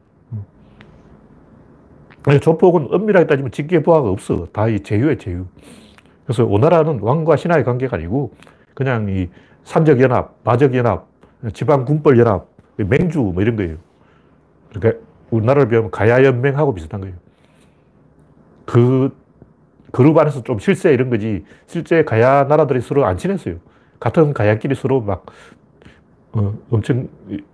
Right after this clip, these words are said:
이 우-, 갈등이 심했죠. 그러니까 가야의 적은 가야다, 막 이런 편이에요. 같은 가야끼리 하나는 백제에 붙고 하나는 신라에 붙고 막 서로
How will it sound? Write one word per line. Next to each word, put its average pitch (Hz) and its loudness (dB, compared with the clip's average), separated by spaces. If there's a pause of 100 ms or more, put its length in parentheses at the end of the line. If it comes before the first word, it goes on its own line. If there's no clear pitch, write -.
이 107 -4
우-, 104 0 (260)
갈등이 113 0
심했죠. 107 -6 (520)
그러니까 101 -6
가야의 131 4
적은 123 -2
가야다, 98 -4
막 98 -8
이런 117 -8
편이에요. 95 -10 (640)
같은 139 0
가야끼리 117 0
하나는 120 -2 (100)
백제에 117 0
붙고 117 -2
하나는 120 -2
신라에 131 0
붙고 113 -6
막 - -14
서로 139 -2